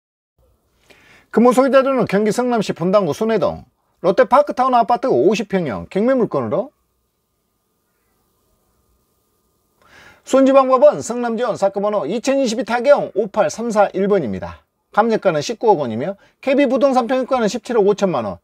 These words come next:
대지권 이십일점오 평형에 전용면적 사십일 평형, 분양면적은 오십 평형 아파트입니다.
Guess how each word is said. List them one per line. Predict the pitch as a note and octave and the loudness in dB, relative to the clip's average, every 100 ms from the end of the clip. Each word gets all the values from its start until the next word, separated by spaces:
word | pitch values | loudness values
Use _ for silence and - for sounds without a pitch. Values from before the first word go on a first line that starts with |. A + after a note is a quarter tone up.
| _ | _
대지권 | F#3+ G3+ G3 F3 | -2 -2 -2 -2
이십일점오 | F#3 F#3 F3 D#3+ D#3+ E3+ | -2 -2 -4 -2 0 -2
평형에 | F3+ E3 C3+ C#3 G3 - _ - | -2 -4 -4 -4 -4 -8 _ -4
전용면적 | G#3 C4+ C#4 B3+ | 0 2 2 0
사십일 | A#3+ C4 A3+ G3+ G#3 | 0 0 0 -2 -2
평형, | G#3+ G#3 B2+ C3+ | -2 -4 -6 -8
분양면적은 | E3+ F#3+ G3+ F3 F3+ F3+ | -4 0 0 0 0 2
오십 | F3+ G3 | 0 0
평형 | G3 F#3+ E3 B2+ | -4 -4 -2 -4
아파트입니다. | B2 A#2+ G#2+ G2 F2+ | -4 -6 -8 -12 -12